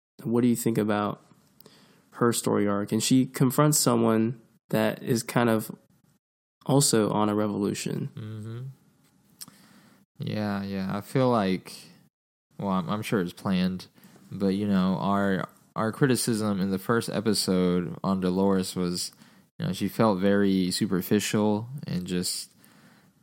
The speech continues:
Speaker 2: um, one-dimensional, I think is what you said. And
Speaker 1: Yeah.
Speaker 2: now in this episode, they've really kind of fleshed out,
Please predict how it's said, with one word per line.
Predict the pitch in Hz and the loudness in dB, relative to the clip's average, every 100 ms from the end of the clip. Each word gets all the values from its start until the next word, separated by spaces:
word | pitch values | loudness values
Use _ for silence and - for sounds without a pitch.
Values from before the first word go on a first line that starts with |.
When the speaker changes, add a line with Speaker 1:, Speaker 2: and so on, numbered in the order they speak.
| - | -12
Speaker 2:
um, | 98 92 85 87 87 104 - _ _ _ _ - - _ _ _ _ - | -6 -6 -6 -12 -14 -18 -20 _ _ _ _ -12 -12 _ _ _ _ -6
one-dimensional, | 107 101 98 98 104 - 104 98 | -2 0 0 0 -2 -2 0 0
I | 101 95 | 0 -2
think | 95 | -4
is | 95 92 | -4 -2
what | 95 | -2
you | 92 | -2
said. | - 95 95 95 101 - _ _ - | -2 0 0 -2 -6 -16 _ _ -10
And | - 104 101 | -2 0 0
Speaker 1:
Yeah. | |
Speaker 2:
now | 110 131 101 95 | 2 2 2 2
in | 92 95 | 0 0
this | 117 131 | 0 2
episode, | 101 95 92 - 90 90 90 110 - _ _ - | 0 0 -2 -2 -2 -2 -4 -8 -20 _ _ -4
they've | 95 95 | -2 2
really | 104 107 104 98 95 90 | 4 6 6 4 4 0
kind | - 95 | 0 0
of | 90 | 0
fleshed | - 101 - - | 0 0 -2 -4
out, | 92 98 - | 0 0 -2